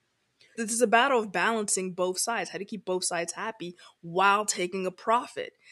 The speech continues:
There is a limit to each side. There is a limit to the rider side of how much they're willing to pay for that ride to get to the other side, because there's so many other options. They can simply take the taxi, they can call a friend, they can walk, they can take the bus.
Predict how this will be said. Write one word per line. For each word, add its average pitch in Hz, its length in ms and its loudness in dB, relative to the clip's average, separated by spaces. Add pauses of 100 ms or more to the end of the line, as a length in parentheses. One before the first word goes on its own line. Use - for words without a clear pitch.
(220)
There 202 180 6
is 220 120 4
a 226 60 6
limit 247 380 0
to - 160 -6
each 214 160 -6
side. 233 540 -2
There 185 160 0
is 202 120 2
a 214 120 4
limit 254 480 -6 (220)
to 214 500 -4 (380)
the 180 280 -2
rider 226 380 4
side 185 320 0
of 180 100 -4
how 208 160 -4
much 196 240 -6
they're 185 140 -6
willing 175 280 -4
to - 100 -14
pay 143 360 -4 (1080)
for 196 140 0
that 175 200 4
ride 170 360 2
to 170 100 -4
get 165 220 0
to 165 100 -4
the 160 140 -4
other 151 160 -4
side, 147 360 -4
because 175 280 -10
there's 170 200 -4
so 190 240 2
many 175 200 -6
other 151 180 -6
options. 165 480 -4
They 139 140 0
can 139 240 -12
simply 160 360 -6
take - 220 -2
the - 80 -12
taxi, - 540 -2 (260)
they 175 100 0
can 175 180 -4
call 160 260 0
a 156 60 -6
friend, 226 440 0
they 180 200 -2
can 175 280 -10
walk, 226 340 6
they 185 80 -4
can 170 100 -8
take 180 100 -10
the 180 80 -12
bus. 220 260 4